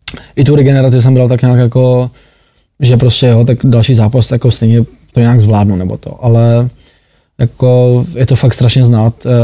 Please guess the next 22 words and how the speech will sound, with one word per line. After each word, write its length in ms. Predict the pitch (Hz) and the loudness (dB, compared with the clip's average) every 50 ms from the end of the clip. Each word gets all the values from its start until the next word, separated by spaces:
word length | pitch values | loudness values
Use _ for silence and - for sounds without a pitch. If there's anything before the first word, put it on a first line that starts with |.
| 117 117 120 120 120 120 113 113 - - _ | 0 -2 -2 -4 -6 -8 -12 -14 -16 -20 _
teď 300 | - 123 113 - - - | -4 -2 -2 -2 -2 -2
vlastně 480 | 120 117 113 - - 123 117 113 107 - - | 0 0 0 0 0 0 0 0 0 -2 -4
i 100 | - 117 | -6 -4
tady 220 | - 110 110 107 | -2 -2 -2 0
ten 180 | - 123 117 101 | 0 0 0 0
týden 260 | 110 104 104 110 107 | 0 0 0 0 0
my 80 | 110 113 | 0 0
hrajeme 420 | 113 117 113 113 113 113 110 110 - | 0 0 0 -2 -2 -2 -4 -6 -8
čtyři 380 | - - - - 107 107 110 | -10 -10 -4 -2 0 0 2
zápasy 460 | 107 110 104 104 - 117 110 - - | 0 0 -2 -2 -4 -4 -4 -2 -2
během 340 | 107 113 110 113 110 110 113 | 0 0 2 2 0 0 -2
sedmi 320 | 113 - 120 110 113 113 110 | -2 -2 -2 0 0 0 0
dní 220 | 113 110 107 107 | -2 -2 -4 -4
vlastně. 420 | 127 131 127 120 - - 123 127 135 - _ - _ _ _ _ _ _ _ _ _ _ _ - | -4 -6 -6 -8 -6 -6 -6 -6 -6 -10 _ -20 _ _ _ _ _ _ _ _ _ _ _ -2
Do 80 | 120 117 | -2 -2
toho 200 | - 117 110 117 | 0 0 0 0
letíme 320 | 113 104 - 120 117 117 | 0 0 0 0 0 0
do 80 | 113 117 | 0 0
toho 220 | 117 120 110 110 | 0 0 0 0
Luko, 320 | 110 110 110 - - 117 120 | 0 0 -2 -2 -2 -4 -2
že 120 | 117 120 | -2 -2
jo, 320 | 120 117 117 117 113 117 | -2 -2 -2 -2 -4 -6